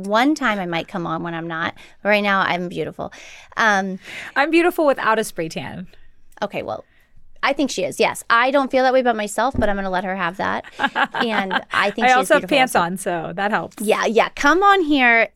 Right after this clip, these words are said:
Speaker 1: No spray tan and a short
Speaker 2: <laughs>
Speaker 1: skirt.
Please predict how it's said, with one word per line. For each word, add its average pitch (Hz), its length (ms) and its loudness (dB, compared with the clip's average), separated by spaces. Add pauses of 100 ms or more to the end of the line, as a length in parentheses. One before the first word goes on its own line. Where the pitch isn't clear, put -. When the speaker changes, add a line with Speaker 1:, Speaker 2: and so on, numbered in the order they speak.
(180)
Speaker 1:
No 214 340 4
spray 277 380 2
tan 254 480 2
and 214 200 -2
a 196 40 -6
short 254 560 0
Speaker 2:
<laughs> - 20 -12
Speaker 1:
skirt. 220 520 0